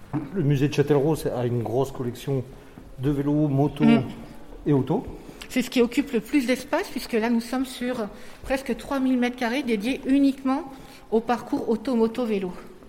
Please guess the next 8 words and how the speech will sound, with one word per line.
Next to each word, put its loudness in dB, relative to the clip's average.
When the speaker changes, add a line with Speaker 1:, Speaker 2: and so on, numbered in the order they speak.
Speaker 2:
Voilà. -10
Donc 0
là, 2
euh, -4
<clears throat> -18
peu 2
de -14
changements, 0